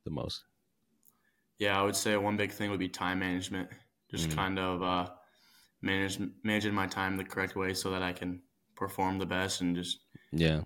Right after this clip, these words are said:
Speaker 2: give my best effort. And, uh, yeah, just really kinda just, like, watching, like,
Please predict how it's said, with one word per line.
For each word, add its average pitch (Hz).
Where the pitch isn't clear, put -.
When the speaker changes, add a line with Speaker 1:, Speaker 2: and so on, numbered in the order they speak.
Speaker 2:
give 98
my 95
best 92
effort. -
And, 98
uh, 90
yeah, 104
just 107
really 117
kinda 107
just, 101
like, 92
watching, 95
like, 90